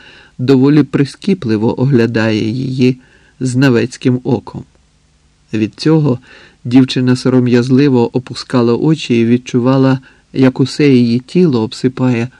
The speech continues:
жаром. Утім, так було з нею завжди. Ще в школі,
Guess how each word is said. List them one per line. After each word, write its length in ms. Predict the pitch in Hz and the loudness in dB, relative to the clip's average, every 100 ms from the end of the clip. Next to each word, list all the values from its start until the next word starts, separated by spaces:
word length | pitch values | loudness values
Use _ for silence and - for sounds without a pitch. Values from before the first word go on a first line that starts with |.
| _ | _
жаром. 580 | 123 110 135 107 - - - _ _ _ _ _ _ _ _ _ _ _ _ _ _ _ | -10 -4 -2 -2 -8 -16 -20 _ _ _ _ _ _ _ _ _ _ _ _ _ _ _
Утім, 380 | 139 139 233 285 262 | -4 0 0 -2 -2
так 200 | 185 180 | -2 0
було 340 | 160 175 165 | 0 0 0
з 60 | 156 | -2
нею 500 | 143 143 139 135 - | -2 0 2 0 -2
завжди. 540 | 131 135 139 117 - - _ _ _ _ _ _ _ _ _ _ | -4 -4 -6 -10 -18 -20 _ _ _ _ _ _ _ _ _ _
Ще 220 | - 156 | -2 -2
в 80 | 135 | -2
школі, 500 | - 202 165 117 | -2 0 2 0